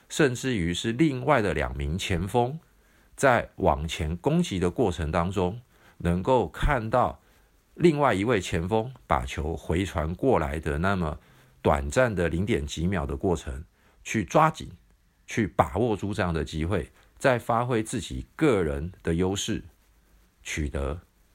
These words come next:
得分。 最后我还想要谈的，其实是在于整个，不管是从战术、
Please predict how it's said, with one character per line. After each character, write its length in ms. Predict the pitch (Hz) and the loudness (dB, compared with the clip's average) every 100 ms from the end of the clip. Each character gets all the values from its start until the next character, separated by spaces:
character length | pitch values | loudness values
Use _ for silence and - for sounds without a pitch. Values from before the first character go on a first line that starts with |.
| _ _ - | _ _ -6
得 120 | 78 | -4
分。 240 | 80 82 95 _ _ _ - - _ _ _ _ _ _ _ _ _ _ _ _ _ _ _ _ _ _ _ | -2 -4 -6 _ _ _ -16 -16 _ _ _ _ _ _ _ _ _ _ _ _ _ _ _ _ _ _ _
最 160 | - 185 | 2 6
后 120 | 190 | 6
我 60 | 120 | 6
还 160 | 117 | 4
想 220 | 127 110 98 | 4 4 4
要 100 | 123 | 2
谈 280 | - 76 | 0 0
的， 260 | 80 73 - _ _ _ _ | 2 -2 -2 _ _ _ _
其 160 | - 82 | -4 -4
实 380 | 80 80 80 87 _ _ - | -2 -2 -2 -4 _ _ -8
是 160 | 107 | -6
在 260 | 92 123 95 | 2 4 4
于 300 | 76 76 - _ _ _ | 0 -2 -6 _ _ _
整 320 | - 82 71 | 0 0 0
个， 400 | 67 73 71 82 - _ - | -2 -2 -2 -8 -16 _ 0
不 100 | 156 | 2
管 240 | 92 71 | 2 0
是 140 | 82 | -4
从 280 | 87 73 78 - _ _ _ | -4 -4 -4 -10 _ _ _
战 260 | - 151 104 | 4 4 4
术、 280 | - 127 | -2 -2